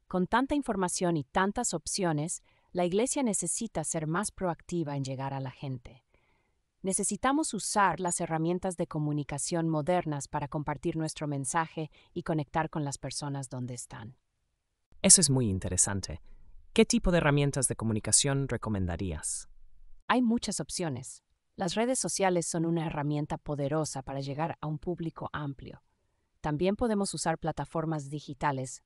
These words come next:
Speaker 1: para compartir sermones, eventos y recursos. Y no olvidemos la importancia de la comunicación personal. Las visitas, las llamadas telefónicas y las conversaciones cara a cara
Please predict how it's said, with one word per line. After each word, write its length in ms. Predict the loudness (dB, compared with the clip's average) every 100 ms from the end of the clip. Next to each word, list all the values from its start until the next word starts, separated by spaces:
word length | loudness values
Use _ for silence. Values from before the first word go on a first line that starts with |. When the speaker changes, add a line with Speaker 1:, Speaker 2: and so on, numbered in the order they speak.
| -6
Speaker 1:
para 180 | -6 -4
compartir 540 | -4 -4 -6 -6 -6
sermones, 720 | -6 -4 0 0 0 -2 -10 _ -10
eventos 600 | -4 -2 -2 -4 -8 -8
y 60 |
recursos. 680 | -10 -10 -12 -14 -14 -16 -20 _ _ _ 0
Y 60 |
no 120 | 2
olvidemos 520 | 2 2 2 2 2 0
la 80 |
importancia 640 | -2 0 -2 0 0 0 -2
de 120 | 0
la 100 | -2
comunicación 840 | -2 0 0 -2 -4 -2 0 0 0
personal. 640 | -4 -4 -4 -4 -6 -12 _ _ _ _ _ -4
Las 220 | -4 -2
visitas, 680 | -4 -4 -4 -2 -4 -6 -16 _
las 160 | -4 -2
llamadas 380 | 0 2 2 0
telefónicas 680 | -4 -2 0 0 -2 -4
y 60 | -2
las 160 | -4 -2
conversaciones 800 | -2 -2 -2 -4 0 0 -2
cara 340 | 2 4 4 4
a 40 |
cara 380 | 4 4 4